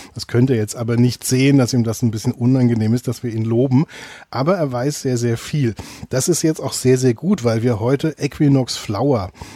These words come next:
besprechen wollen. Das ist ein Film von Yasuhiro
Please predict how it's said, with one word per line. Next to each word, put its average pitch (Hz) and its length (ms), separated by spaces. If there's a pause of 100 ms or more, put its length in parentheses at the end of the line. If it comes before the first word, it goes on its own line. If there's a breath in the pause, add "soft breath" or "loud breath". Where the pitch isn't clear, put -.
(220 loud breath)
besprechen 107 640
wollen. 95 340
Das 107 200
ist - 160
ein 139 240
Film 165 260
von 139 260
Yasuhiro 147 1000